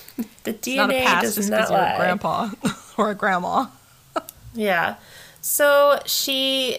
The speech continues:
Speaker 1: still got convicted, like I said, of three murders. So she did receive a life in prison without parole,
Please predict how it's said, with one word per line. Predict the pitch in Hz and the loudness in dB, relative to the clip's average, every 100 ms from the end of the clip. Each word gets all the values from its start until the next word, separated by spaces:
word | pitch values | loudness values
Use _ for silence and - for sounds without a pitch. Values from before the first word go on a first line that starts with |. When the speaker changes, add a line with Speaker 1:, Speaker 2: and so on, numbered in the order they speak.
| - | -6
Speaker 1:
still | - - - 254 277 | -6 -4 0 2 4
got | 311 311 | 2 0
convicted, | 311 214 214 208 | -2 -4 0 2
like | 202 | 2
I | 208 | 0
said, | - 196 | -2 -2
of | 202 | -4
three | 190 202 | -4 -2
murders. | 196 165 156 156 175 - - | 0 0 0 -2 -4 -6 -8
So | - 196 | -2 0
she | 190 - 214 | 0 -2 -4
did | 214 214 214 | 0 0 0
receive | 247 240 226 208 202 208 - | -4 -4 -2 -2 -2 -4 -4
a | 190 180 180 180 | -2 0 0 0
life | - 185 175 190 | -2 0 0 0
in | 226 226 | -4 -4
prison | 208 190 190 | -2 -2 -2
without | 185 185 170 - | -4 -2 -2 -2
parole, | - 196 175 175 180 240 | -4 0 2 2 2 -2